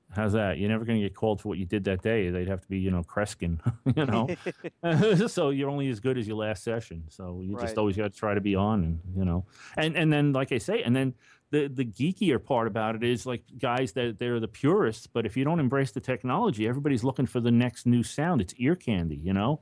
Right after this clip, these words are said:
Speaker 2: Mm-hmm.
Speaker 1: So they wanna hear these things that, that the new technology can give, that the old technology just sounds like old technology, which is perfect and pure and beautiful, sure.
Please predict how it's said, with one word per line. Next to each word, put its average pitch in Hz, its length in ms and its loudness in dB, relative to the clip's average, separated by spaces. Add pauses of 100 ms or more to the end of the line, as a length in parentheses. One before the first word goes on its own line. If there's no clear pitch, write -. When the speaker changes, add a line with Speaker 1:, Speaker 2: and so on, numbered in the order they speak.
Speaker 2:
Mm-hmm. 123 200 -18 (520)
Speaker 1:
So 131 360 2
they 127 140 2
wanna 131 360 2
hear 127 240 0
these 101 220 -4
things 110 320 -2
that, 107 280 -2
that 107 200 -2
the 113 60 0
new 120 240 4
technology 107 680 -4
can 107 240 -4
give, 104 260 0
that 107 140 -2
the 107 120 -10
old 123 240 0
technology 117 440 0
just 120 180 -4
sounds 110 260 0
like 117 160 -2
old 110 180 0
technology, 151 520 0
which 107 180 -2
is 104 80 -4
perfect - 480 -6
and 120 120 0
pure 117 260 0
and 104 120 -2
beautiful, 120 460 0
sure. 175 420 0